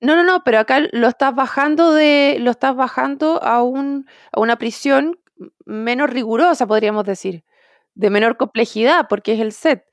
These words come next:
no es el, no es la prisión propiamente tal, por lo tanto tienen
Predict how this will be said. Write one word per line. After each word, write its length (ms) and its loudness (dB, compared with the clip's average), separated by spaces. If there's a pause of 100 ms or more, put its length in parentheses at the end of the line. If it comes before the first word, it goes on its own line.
(340)
no 240 -2
es 260 0
el, 680 -2 (240)
no 180 -2
es 60 -2
la 120 0
prisión 360 -6
propiamente 500 -6
tal, 180 0
por 140 -4
lo 80 -4
tanto 240 -4
tienen 380 -6